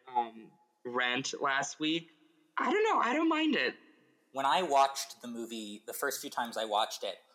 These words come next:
Speaker 2: all I could remember was from the second half. I was watching the first half, and I was like, "When do we get to the dinner?" <laughs>
Speaker 1: I, I disagree. I, like, ex-, I strongly disagree with that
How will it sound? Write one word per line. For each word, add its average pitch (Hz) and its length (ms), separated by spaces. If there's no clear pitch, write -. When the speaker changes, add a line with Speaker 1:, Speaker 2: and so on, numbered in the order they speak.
Speaker 2:
all 160 300
I 165 80
could 139 220
remember 120 420
was 104 160
from 110 180
the 101 60
second 104 420
half. - 460
I 131 100
was 135 140
watching 143 380
the 123 80
first - 340
half, 110 220
and 123 120
I 117 120
was 123 240
like, 120 360
"When 147 200
do 170 140
we 185 120
get 170 240
to - 120
the 170 80
dinner?" 175 380
<laughs> - 200
Speaker 1:
I, 190 240
I 208 340
disagree. 131 640
I, 143 140
like, 156 220
ex-, - 240
I 160 160
strongly 175 960
disagree 135 460
with 110 160
that 98 160